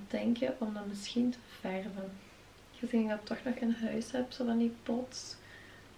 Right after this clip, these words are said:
Ofwel in het zwart, ofwel in het kaki. Als ik dat nog heb, zou dat eigenlijk ook wel mooi zijn. Ja, dat is een optie. Dat bruin heb ik ook al gebruikt.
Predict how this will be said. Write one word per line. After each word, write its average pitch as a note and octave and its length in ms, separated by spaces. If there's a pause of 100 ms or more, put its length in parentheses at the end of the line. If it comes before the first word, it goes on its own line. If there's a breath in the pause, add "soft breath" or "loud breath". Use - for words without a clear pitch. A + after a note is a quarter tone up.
(120)
Ofwel A3+ 280
in A3+ 60
het A3 160
zwart, - 540
ofwel A3 300
in A3 60
het A3 260
kaki. - 400
Als F#3 100
ik - 100
dat G3 160
nog G3+ 160
heb, G3+ 160
zou - 100
dat G#3 100
eigenlijk G3 300
ook - 120
wel G#3 200
mooi F3+ 320
zijn. F#3 340 (1800)
Ja, G#3+ 220 (800)
dat - 100
is A#3+ 80
een A#3 260
optie. A3 400
Dat A3+ 120
bruin G#3 340
heb A3+ 120
ik - 140
ook B3 140
al A#3+ 140
gebruikt. A3+ 840